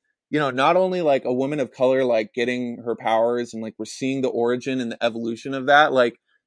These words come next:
when you have an origin story, like, they don't fully form and flesh out their powers right away, right? So I wouldn't expect, like, something like that to happen here, but the idea of a police officer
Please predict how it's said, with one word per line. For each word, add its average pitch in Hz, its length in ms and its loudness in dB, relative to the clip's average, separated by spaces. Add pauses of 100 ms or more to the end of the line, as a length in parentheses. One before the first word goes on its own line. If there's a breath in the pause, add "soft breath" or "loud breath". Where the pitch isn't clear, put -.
(120)
when 175 160 -2
you 240 100 2
have 247 160 0
an 208 80 -2
origin 170 360 -2
story, 147 300 0
like, 135 220 0
they 160 120 2
don't 208 200 -6 (200)
fully 170 280 6
form 139 720 -4
and 127 160 -6
flesh 139 260 -2
out 127 160 2
their 113 140 -2
powers 117 360 0
right 117 180 0
away, 110 340 2
right? 117 320 0
So 131 140 -2
I 113 80 4
wouldn't 185 240 0
expect, - 520 -2
like, 117 260 -4 (280)
something 143 480 -2
like 120 200 -4
that 117 200 2
to 117 100 -8
happen 113 300 -4
here, 131 240 -6
but 123 280 0 (380 soft breath)
the 180 100 6
idea 175 520 4
of 139 420 4 (340)
a 139 80 4
police 147 480 -2
officer 131 460 0